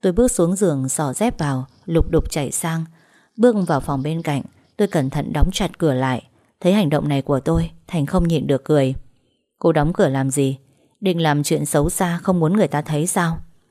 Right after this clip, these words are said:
Tôi đi lại gần giường bệnh, gườm mắt cảnh cáo Thành. "Có vẻ như anh bị thương không nặng lắm, mồm miệng vẫn còn độc gớm." "Bị thương ở vai chứ có phải ở miệng đâu mà không nói được." Tôi hết nói nổi với anh.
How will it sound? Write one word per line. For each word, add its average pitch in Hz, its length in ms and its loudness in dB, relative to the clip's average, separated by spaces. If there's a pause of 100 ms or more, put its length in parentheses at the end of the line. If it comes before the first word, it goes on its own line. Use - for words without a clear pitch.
(340)
Tôi 185 120 2
đi 165 160 4
lại 147 240 0
gần 139 200 2
giường 135 240 2
bệnh, 135 200 0 (140)
gườm 151 360 2
mắt 208 200 -2
cảnh 147 200 0
cáo 139 220 -2
Thành. 143 320 0 (640)
"Có 156 140 0
vẻ 175 200 2
như 160 180 2
anh 175 220 0
bị 165 180 0
thương 175 200 2
không 175 200 2
nặng 156 200 0
lắm, 165 280 -2 (380)
mồm 151 200 2
miệng 143 280 2
vẫn 156 200 -2
còn 160 200 0
độc 135 200 0
gớm." 180 260 2 (760)
"Bị 175 200 2
thương 170 160 4
ở 147 180 0
vai 160 260 -2
chứ 208 120 -2
có 180 120 -2
phải 175 160 0
ở 143 180 0
miệng 139 280 0
đâu 170 180 2
mà 139 120 -2
không 170 220 0
nói 160 200 0
được." 160 200 4 (680)
Tôi 156 140 2
hết 208 180 -2
nói 165 220 2
nổi 190 220 2
với 147 100 -2
anh. 165 260 0